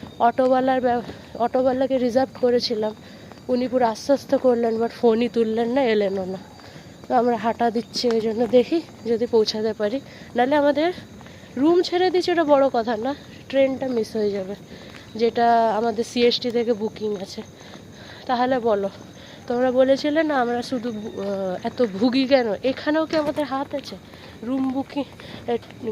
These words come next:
গাড়ি বুকিং করলে সে গাড়ি আসছে না, এটা আমাদের হাত কি আছে? আকাশ সব লাগেজ নিচে ট্রলির উপর চাপিয়ে হাঁটাচ্ছে,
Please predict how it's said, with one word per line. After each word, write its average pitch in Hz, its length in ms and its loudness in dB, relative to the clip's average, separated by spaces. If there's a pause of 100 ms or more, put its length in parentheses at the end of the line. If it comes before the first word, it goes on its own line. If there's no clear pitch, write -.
(140)
গাড়ি 240 240 4
বুকিং 277 360 -2
করলে 294 300 4
সে 277 140 -2
গাড়ি 247 280 2
আসছে 220 360 -4
না, 233 100 0
এটা 226 160 -2
আমাদের 226 240 -2
হাত 226 260 -4 (120)
কি 233 160 -2
আছে? 233 260 -4 (640)
আকাশ 254 300 0
সব 285 320 2
লাগেজ 254 400 2
নিচে 262 280 0
ট্রলির 240 420 4
উপর 247 180 0
চাপিয়ে 240 420 -2
হাঁটাচ্ছে, 226 600 -4